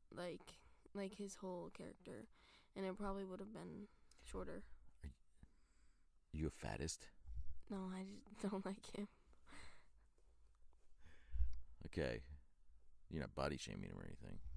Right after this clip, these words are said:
Speaker 1: No, I just think his voice is annoying.
Speaker 2: Oh, I think his whole character trope is annoying.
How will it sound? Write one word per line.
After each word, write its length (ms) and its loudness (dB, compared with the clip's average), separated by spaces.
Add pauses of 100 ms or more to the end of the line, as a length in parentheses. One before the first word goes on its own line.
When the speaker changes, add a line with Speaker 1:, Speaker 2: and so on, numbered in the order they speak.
(360)
Speaker 1:
No, 140 -2
I 140 -2
just 180 -2
think 160 -6
his 140 -2
voice 300 -8
is 100 -10
annoying. 400 -8 (1120)
Speaker 2:
Oh, 140 10
I 100 6
think 160 0
his 100 0
whole 120 0
character 320 -2
trope 280 -2
is 100 -4
annoying. 380 4